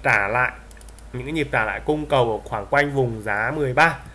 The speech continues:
ở trong tuần tới và vùng mười ba tích lũy thành công thì như vậy là chúng ta sẽ có thêm một cái nhịp đánh mới,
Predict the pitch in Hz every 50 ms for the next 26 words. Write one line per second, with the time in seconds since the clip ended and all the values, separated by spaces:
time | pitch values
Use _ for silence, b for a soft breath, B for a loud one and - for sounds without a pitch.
0 | B B B B B B - - 117 107 110 147 151 147 147 151 127 117 127 117
1 | 120 143 151 143 143 127 117 120 123 120 117 117 127 135 139 135 165 156 170 160
2 | 156 151 147 131 131 147 147 151 147 139 135 120 123 135 139 143 127 117 117 -
3 | 113 110 117 131 135 131 - 143 - - 113 110 117 - 160 151 147 143 131 117
4 | 131 131 131 120 - - 107 104 110 123 127 127 131 151 175